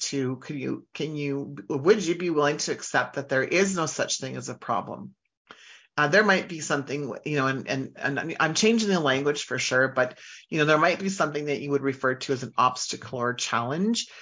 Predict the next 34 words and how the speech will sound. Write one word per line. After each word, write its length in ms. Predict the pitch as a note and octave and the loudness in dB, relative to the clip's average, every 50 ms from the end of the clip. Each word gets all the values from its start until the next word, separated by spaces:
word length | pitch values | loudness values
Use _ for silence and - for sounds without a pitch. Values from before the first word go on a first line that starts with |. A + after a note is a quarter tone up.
| - - - _ _ | -20 -20 -20 _ _
But 160 | - D3+ C#3+ | 4 6 6
what 200 | D#3 D#3+ F3 F3+ | 8 8 8 8
if 120 | G3+ G#3+ G#3+ | 8 6 6
there 160 | A3 G#3+ G3+ | 4 4 4
were 240 | F#3 D#3+ D3 D3 D3+ | 4 4 4 4 2
no 240 | D#3 D#3 D3+ C#3+ C#3 | 2 0 0 0 4
obstacles 920 | - - B2+ B2+ - - - C#3+ C3+ - - C#3 B2+ B2+ B2+ B2+ B2 - - | 4 4 2 2 0 -6 -8 -8 -10 -8 -6 -4 -2 0 -2 -2 -4 -4 -2
or 120 | C3 C3 B2+ | -2 -2 -2
challenges 680 | - - C#3 B2 A#2+ B2 B2 A#2 B2 B2 A#2 - - | -2 -2 -2 -2 -2 -2 -4 -4 -4 -6 -6 -6 -8
either, 320 | C3+ B2 A#2+ B2+ B2 B2 - - _ | -8 -6 -4 -6 -6 -6 -12 -6 _
either? 320 | E3 D#3+ F3+ F#3+ - A#2 A#2 | -2 2 2 2 4 4 4
What 160 | C3 D3+ E3+ | 4 4 4
if 80 | G3 F#3+ | 4 4
there, 200 | A3 G#3+ F#3+ - - - | 4 2 2 0 -6 -6
there 240 | D#3+ C#3 C#3+ C3+ B2+ | -2 2 2 4 4
were 180 | B2+ C3 - | 4 2 2
only 380 | - D3+ E3 F3 F3 F3 E3+ - - | 0 -2 -2 -2 -2 -4 -4 -2 0
opportunities? 880 | C3+ C#3 C3 - B2+ C3 C3 - - C3+ C3 B2+ A#2+ A#2 F#2 D#2 A#2 - | 0 0 2 0 -2 -4 -4 -4 -10 -8 -8 -8 -8 -8 -10 -10 -10 -4
So 100 | - D3+ - | -4 0 4
every 260 | A#2+ G3 G#3 A#3 C4 | 4 4 4 2 -2
time 300 | A#3 - - F3+ F3 E3 | -4 -2 0 0 0 0
you 160 | D#3 D#3 D3+ | -2 -2 -2
met, 320 | C#3+ C3+ B2+ B2 - - - | 2 2 2 2 0 -2 -4
said, 420 | - - - C#3 B2+ B2+ B2+ - - | -4 -2 0 2 2 2 0 -2 -6
and 180 | - C3+ B2+ G2+ | -6 -6 -4 -4
I'm 140 | A#2 B2+ - | -6 -6 -4
air 160 | - E3 F#3 | -2 -2 -2
quoting 360 | F#3 - - D#3 C#3+ C3+ C3+ C3 | -2 0 0 2 2 2 0 -2
for 120 | C3 C#3 | -6 -4
those 240 | B2+ C3+ C3+ A#2+ A#2 | -2 0 -2 -2 -2
of 140 | B2+ B2 B2 | -8 -10 -8
you 180 | F#2 A2+ B2+ | -8 -8 -8
who 220 | C3+ C3 C#3 B2 A2 | -8 -6 -6 -2 -2
are 240 | A2+ A#2+ A#2+ B2 | 0 -2 -2 -6